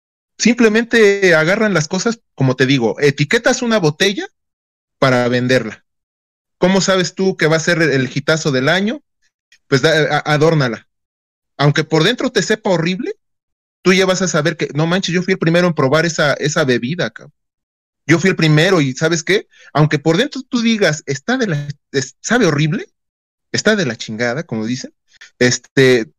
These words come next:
tú te aguantas porque quieres estar a la moda. Eso es lo que yo siento que le ha pasado mucho a Marvel. A mí la serie de What If no, no es así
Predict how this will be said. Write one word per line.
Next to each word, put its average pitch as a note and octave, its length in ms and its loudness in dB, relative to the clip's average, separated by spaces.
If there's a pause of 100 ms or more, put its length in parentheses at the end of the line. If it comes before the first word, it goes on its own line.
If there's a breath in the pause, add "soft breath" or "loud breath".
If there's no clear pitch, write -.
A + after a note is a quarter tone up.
(100)
tú A3 120 2
te A#3 100 2
aguantas A3 400 0
porque D#3 260 -6
quieres G#3 260 -4
estar F#3+ 260 -2
a F3 60 0
la D#3+ 120 0
moda. F3+ 280 -2
Eso F3 180 -2
es G#3 60 -2
lo F#3 100 0
que D#3 140 0
yo E3+ 140 0
siento F3+ 380 -2
que D#3 100 -4
le C#3 100 2
ha C#3+ 80 -4
pasado D3+ 340 -2
mucho C3+ 340 -4
a C#3+ 60 2
Marvel. F3 360 -2 (720)
A B2+ 100 2
mí F3 340 4
la F3 120 2
serie F3 220 -2
de D3+ 80 2
What D3 240 0
If D#3 260 -2
no, C3+ 460 -4
no C3+ 240 -4
es C#3+ 120 -2
así C#3 220 -2